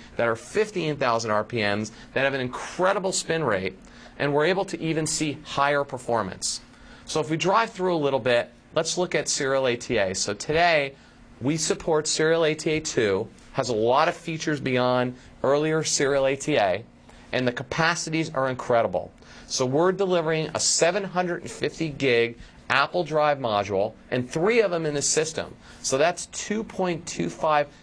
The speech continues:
terabytes of storage in a single one U enclosure at full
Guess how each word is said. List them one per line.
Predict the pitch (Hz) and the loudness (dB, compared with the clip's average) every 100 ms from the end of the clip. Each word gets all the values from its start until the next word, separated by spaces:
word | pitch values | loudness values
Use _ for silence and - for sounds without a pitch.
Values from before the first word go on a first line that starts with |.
| - | -14
terabytes | - 156 165 165 156 156 | -4 0 2 2 0 -2
of | |
storage | - - 135 135 127 - - | -6 0 2 2 0 -12 -6
in | 147 143 | -2 0
a | |
single | - - 180 180 185 190 | 0 2 2 2 0 0
one | - 147 156 | -2 -2 0
U | 151 147 | 0 -2
enclosure | 143 135 127 120 110 92 - - - | -2 0 0 2 -2 -4 -10 -8 0
at | 139 - | 0 0
full | - - 170 180 175 | -10 -4 2 2 2